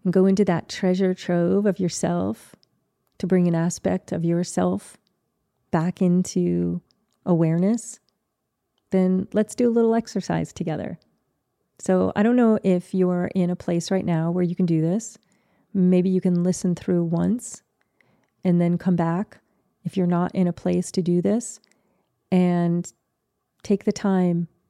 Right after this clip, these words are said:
to experiment with this. This is just an invitation, an experimentation. And if you are ever considering earth medicines or psychedelics or going into a dark retreat or going in deeper to the psyche,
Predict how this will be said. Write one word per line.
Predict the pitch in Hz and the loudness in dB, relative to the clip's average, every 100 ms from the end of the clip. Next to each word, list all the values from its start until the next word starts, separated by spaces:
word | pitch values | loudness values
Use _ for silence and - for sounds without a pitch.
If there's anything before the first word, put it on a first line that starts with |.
| _ | _
to | 202 | -2
experiment | 185 - 180 175 165 170 | 0 0 0 2 0 -2
with | 165 | -4
this. | 160 185 - - | -2 -4 -10 -16
This | - - | -14 -12
is | 196 | -12
just | - 190 190 - | -2 0 0 -2
an | 185 | -2
invitation, | 170 170 - 165 160 160 160 156 _ _ _ _ _ - | 0 -2 -4 -4 -4 -6 -6 -8 _ _ _ _ _ 0
an | 185 | 2
experimentation. | 180 - 180 170 165 165 165 160 170 165 165 _ _ _ _ - | 2 0 0 2 0 -2 -4 -4 -4 -6 -8 _ _ _ _ 0
And | 202 | 2
if | 196 | 2
you | 214 208 | 2 2
are | 208 277 | 2 0
ever | 226 185 | 0 -2
considering | 180 175 165 170 165 165 - 165 175 _ _ _ _ | -4 -2 -2 -2 0 0 -2 -4 -6 _ _ _ _
earth | 190 190 | 0 2
medicines | 180 165 165 170 160 | 2 2 0 -2 -2
or | 170 | -4
psychedelics | - 170 165 160 160 165 165 160 - - - _ _ _ _ _ _ - | -2 -4 -2 0 0 2 -2 -4 -10 -20 -20 _ _ _ _ _ _ -6
or | 185 175 165 160 160 | -2 0 2 0 0
going | 175 170 170 | 0 2 2
into | 165 - 165 160 160 | 0 0 2 2 2
a | 175 | -2
dark | - 151 156 - | -2 -2 -2 -4
retreat | 160 - - 160 160 160 - _ _ _ _ _ | -6 -4 -6 -4 -4 -6 -12 _ _ _ _ _
or | 190 | -2
going | 185 196 214 240 | -2 4 4 4
in | 214 196 | 4 4
deeper | 185 185 202 190 | 2 0 0 -2
to | - - 175 170 170 | -2 -2 0 2 0
the | 170 180 | -2 -6
psyche, | - 165 - 190 208 | -4 -4 -2 -2 -2